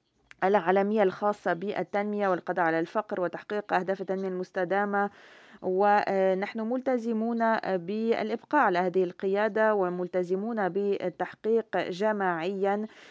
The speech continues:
هدف صفر فاصلة سبعة بالمئة من مجمل الإجمالي الناتج المحلي للتنمية في مج-، للاستثمار في مجال التنمية بحلول ألفين وثلاثين،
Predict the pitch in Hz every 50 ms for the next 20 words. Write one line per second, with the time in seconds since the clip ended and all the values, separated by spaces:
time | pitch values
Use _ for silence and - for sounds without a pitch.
0 | - - 226 226 208 247 233 - 202 - - 277 - 262 233 226 - 233 220 220
1 | - 226 214 190 185 185 - - 240 233 202 196 175 160 156 - 170 170 185 180
2 | 180 196 214 - - 214 220 214 208 196 190 190 190 202 214 226 247 240 233 226
3 | 208 196 196 196 220 226 202 202 202 196 196 208 208 - _ - - - - _
4 | - - 208 208 202 196 196 196 - - 190 180 190 202 214 208 202 196 190 196
5 | 196 190 196 180 190 185 175 175 175 170 - - 202 196 190 190 190 190 190 208
6 | 220 233 240 240 220 185 185 202 - - 180 - 208 196 196 202 196 180 175 -
7 | 190 185 180 170 175 170 190 - 180 175 175 180 185 196 180 - 185 - - 190
8 | - 208 190 - - 185 180 175 175 185 170 175 175 - 196 202 202 208 202 190
9 | 170 175 185 - 185 190 185 - 180 175 - 190 185 180 180 175 - 185 175 160
10 | 165 - _ - 226 226 220 208 185 165 156